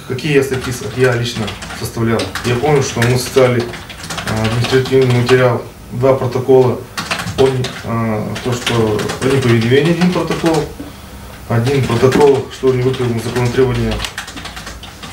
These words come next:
расстанироваться, и за тонировку что я помню?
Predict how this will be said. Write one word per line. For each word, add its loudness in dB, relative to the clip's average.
расстанироваться, 4
и 4
за 4
тонировку 2
что 4
я 6
помню? -4